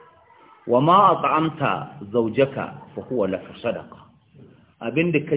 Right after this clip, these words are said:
ci da matanka, shi ma wannan sadaka ne. "Wa ma at'amta khadimaka fa huwa laka sadaqa." Abinda ka ci da mai maka hidima, Allah ya maka ƙarfin arziki, kana da masu aiki.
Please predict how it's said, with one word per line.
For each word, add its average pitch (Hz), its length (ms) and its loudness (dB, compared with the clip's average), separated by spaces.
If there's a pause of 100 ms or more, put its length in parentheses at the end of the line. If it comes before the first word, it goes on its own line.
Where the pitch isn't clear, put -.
ci 156 220 -6
da 127 120 2
matanka, 101 800 -6 (340)
shi 120 120 -10
ma 135 120 -8
wannan 127 380 -8
sadaka 104 340 -8
ne. - 120 -20 (1500)
"Wa 117 160 2
ma 160 360 6
at'amta 143 840 -2 (300)
khadimaka 117 1000 -2
fa 101 60 -6
huwa 117 240 -2
laka 95 220 -8
sadaqa." 82 420 -12 (680)
Abinda 135 400 0
ka 143 120 -4 (120)
ci 160 240 -6
da 117 480 -2
mai 110 160 -8
maka 117 220 -6
hidima, 113 680 -4 (400)
Allah 120 240 -4
ya 117 60 -4
maka 117 180 -6
ƙarfin 113 400 -6
arziki, 107 380 -10
kana 113 220 -6
da 90 80 -6
masu 85 280 -10
aiki. 104 480 -8